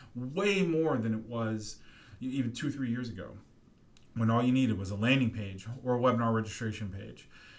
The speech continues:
and a couple emails, and then boom, you could start, you know, getting ten thousand, fifteen, twenty, twenty-five thousand dollar clients. It's a lot more work than it used to be, but it's what's required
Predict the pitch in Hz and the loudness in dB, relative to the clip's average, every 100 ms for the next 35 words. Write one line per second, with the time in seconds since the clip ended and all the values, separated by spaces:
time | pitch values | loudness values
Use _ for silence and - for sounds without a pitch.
0 | - 123 113 110 107 104 - 139 113 113 | -10 -2 2 2 2 -2 -2 -2 -2 -2
1 | 113 110 101 92 - 117 113 107 101 87 | 0 2 0 -8 -10 0 0 2 -2 -6
2 | - - 110 165 170 139 104 107 113 117 | -16 -10 2 6 8 6 4 2 -2 -4
3 | 123 113 110 - 113 104 95 95 123 113 | 0 0 -2 -6 -4 -4 -6 -10 -12 -14
4 | - - 135 120 104 - 117 113 113 110 | -16 -10 -2 0 -2 -4 -4 -2 -4 -6
5 | 104 98 120 110 - 110 104 - 110 107 | -6 -8 -8 -10 -4 -4 -4 -6 -4 -4
6 | - 110 110 107 113 107 104 104 101 92 | -4 -6 -6 -8 -6 -6 -6 -6 -8 -8
7 | 120 113 107 - - - - - - 127 | -6 -4 -6 -12 -18 -20 -20 -14 -4 0
8 | 127 151 - 117 131 143 143 135 127 131 | 4 4 2 -8 -2 2 2 0 -2 -2
9 | - - - - 120 120 117 110 113 - | -4 -8 -20 -18 -6 -4 -2 0 -2 -2
10 | 110 107 120 - - - - - - - | -8 -4 -6 -6 -14 -20 -20 -20 -20 -20
11 | - _ 139 117 - - - - - 131 | -20 _ 4 4 -2 -14 -16 -20 -6 -6
12 | - 151 147 165 - - - 233 180 - | 0 0 0 -6 -8 -10 2 4 4 -2
13 | - | -12